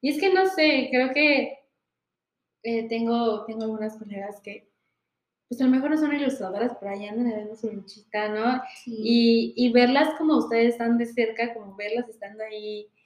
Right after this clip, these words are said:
Speaker 1: dibújele y dibújele todo el tiempo, y tener la creatividad, o sea, porque a mí eso me vuela la cabeza. O sea, como que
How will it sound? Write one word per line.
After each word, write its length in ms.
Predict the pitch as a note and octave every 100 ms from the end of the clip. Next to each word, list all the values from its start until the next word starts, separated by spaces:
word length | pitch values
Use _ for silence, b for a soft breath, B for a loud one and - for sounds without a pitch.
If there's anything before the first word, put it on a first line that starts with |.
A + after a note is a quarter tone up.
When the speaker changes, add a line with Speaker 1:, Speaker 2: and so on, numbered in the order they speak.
| B B B B B B _ _ _ _
Speaker 1:
dibújele 400 | A#3 G#3+ A3 B3+
y 60 | A3+
dibújele 460 | F#3+ G3+ A3 A#3
todo 140 | A3 G3+
el 140 | G3+
tiempo, 800 | G#3+ G#3 G#3 G#3+ D4+ C4+ G#3+ - - _ -
y 200 | B3+ C4+
tener 360 | C4 C4 C#4
la 180 | D#4 F#4
creatividad, 640 | A4 G#4+ C4 A3+ G#3+ C#4
o 40 | D4+
sea, 120 | D#4
porque 180 | C#4 C#4+
a 60 |
mí 120 | D4+
eso 200 | F4 A4 A4
me 100 | D#4
vuela 500 | A#3+ B3+ B3+ B3+ C#4+
la 180 | B3+
cabeza. 500 | G3+ F#3+ G3 F#3+ F#3 _ _ _ _ -
O 120 | A3+
sea, 240 | A3+ A3+
como 160 | A3+ A#3
que 240 | A#3+ -